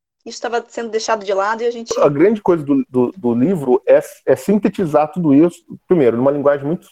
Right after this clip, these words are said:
Speaker 2: muito simples. Tem uma carinha de, de manual mesmo, assim, o livro é, ele não é um manual exaustivo, né? Ele,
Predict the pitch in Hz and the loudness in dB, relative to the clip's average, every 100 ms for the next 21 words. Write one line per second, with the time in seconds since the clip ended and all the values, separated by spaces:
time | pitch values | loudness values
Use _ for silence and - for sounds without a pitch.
0 | - 156 - - 151 190 220 _ _ _ | -6 -6 -6 -6 -4 -4 -10 _ _ _
1 | - 180 180 185 160 180 165 151 139 127 | 0 2 0 0 -2 0 -2 -2 -4 -2
2 | 135 151 180 151 180 139 143 131 107 - | 0 0 2 2 2 4 2 0 -6 -4
3 | 143 120 131 131 135 117 113 104 95 - | -2 0 -2 0 2 4 4 2 -6 -2
4 | 131 139 135 135 131 120 120 113 117 101 | 2 2 2 0 0 2 2 2 0 -2
5 | - 113 131 120 107 120 110 104 | -8 0 0 2 0 0 -2 -6